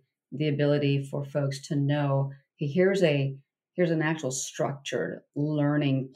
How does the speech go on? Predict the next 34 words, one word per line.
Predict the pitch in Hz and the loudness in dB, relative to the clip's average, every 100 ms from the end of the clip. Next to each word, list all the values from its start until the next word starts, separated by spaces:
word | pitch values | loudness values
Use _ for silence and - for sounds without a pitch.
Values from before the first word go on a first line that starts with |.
| - | -8
plan | 139 143 139 - 139 - _ _ - | -2 0 0 0 -6 -10 _ _ -4
that | 147 | 0
you | 139 | 0
can | 151 143 | 2 2
go | 151 143 | 4 2
to." | 139 135 123 | 0 -4 -2
And, | 123 127 - | -2 -2 -2
and | 147 147 | 0 2
that's | 165 175 | 2 0
a | 147 | 0
resource | 156 151 143 | 0 -4 -4
that's | - 135 | -4 -2
always | 135 135 139 139 | 0 2 0 -2
there, | 143 139 185 220 - _ _ _ _ | -2 0 2 -2 -6 _ _ _ _
how | - 185 | -4 2
do | 190 | 4
we | 170 | 4
do | 165 | 4
both | 139 139 151 170 - | 2 2 4 4 2
of | 135 | 0
those | 127 - - | 0 -2 -6
things | - 151 139 143 170 - _ _ _ _ _ | -2 0 0 0 -2 -4 _ _ _ _ _
within | 156 156 165 165 160 156 156 165 - | 2 4 6 6 4 2 0 -4 -6
engineering | 151 160 143 151 147 147 143 | -2 0 2 2 2 4 4
and, | 139 131 | 2 0
and | 143 143 - | 0 -2 -4
even, | - 170 151 | 0 2 4
I | 143 | 0
would | 139 | 0
say, | 139 | 0
more | 127 123 | 0 -4
broadly, | 135 135 175 - - - 143 _ _ _ _ _ _ | -4 0 0 0 -4 -6 -8 _ _ _ _ _ _
but | 147 156 151 | 2 2 4
to, | 170 156 139 | 4 4 4